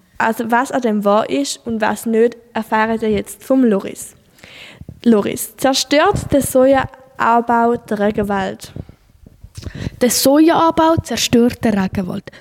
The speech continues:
Speaker 2: Das stimmt. Um Umbauflächen für die Sojaproduktion zu gewinnen, wird der Regenwald abgeholzt. Die intensive Abholzung hat gravierende Ausdrücke auf die Umwelt.
Speaker 1: Und wie viel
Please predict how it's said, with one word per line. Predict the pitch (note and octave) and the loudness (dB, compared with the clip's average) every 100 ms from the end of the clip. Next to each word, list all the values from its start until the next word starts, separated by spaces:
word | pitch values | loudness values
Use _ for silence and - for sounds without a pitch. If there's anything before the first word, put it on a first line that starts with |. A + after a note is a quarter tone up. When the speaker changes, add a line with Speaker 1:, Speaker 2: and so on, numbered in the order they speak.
| - | -2
Speaker 2:
Das | B3+ C4 | 0 0
stimmt. | - - F#3+ G3+ - - - | -2 -4 -6 -8 -18 -18 -2
Um | A#3 A3 | -2 2
Umbauflächen | D4 D4 D#4 D#4 D4+ C#4+ C#4+ - C#4+ | 0 2 2 2 2 0 0 0 -2
für | - | 0
die | G3+ - | -2 0
Sojaproduktion | A#3+ C4+ C#4+ - C#4 B3+ - - C#4 C4 | 2 4 2 2 0 2 -6 -4 0 0
zu | - | -2
gewinnen, | C4 C4+ B3+ D#4+ - - - | -2 -2 0 -2 -4 -16 0
wird | A#3+ C#4+ - | 2 2 0
der | A3 | -2
Regenwald | A#3 - B3+ B3 A#3+ - | -2 -2 0 2 0 -2
abgeholzt. | G#3+ - - F#3 F3 - - _ _ _ _ - - - - _ _ _ - | -4 -4 -10 -10 -10 -14 -20 _ _ _ _ -20 -20 -20 -20 _ _ _ 0
Die | C4+ | 0
intensive | C4 B3 G3+ - C#4 D4+ - D#4 | 2 0 0 -2 -2 0 0 2
Abholzung | A#3 - - C#4+ C#4+ - D#4+ - | 0 -2 0 0 0 -4 -4 -2
hat | A#3 - | -6 -2
gravierende | A3 G#3 A3+ C4+ C#4 C#4 C4+ B3 | -2 0 2 2 0 0 0 2
Ausdrücke | B3 - B3 B3+ - - - - - - | 0 0 -4 -4 -4 -20 -20 -20 -20 2
auf | C4 - - - | 2 2 -6 -16
die | - _ _ _ - | -20 _ _ _ -10
Umwelt. | A3+ G3 F#3 F3+ F3 - - - - - - - - - - - - - - | -8 -8 -10 -10 -14 -20 -20 -18 -18 -20 -20 -20 -20 -20 -16 -16 -16 -20 -8
Speaker 1:
Und | B3+ C4 B3+ - | -4 -4 -6 -8
wie | A3 C4+ | -4 -2
viel | D#4 F4+ E4+ | 0 0 0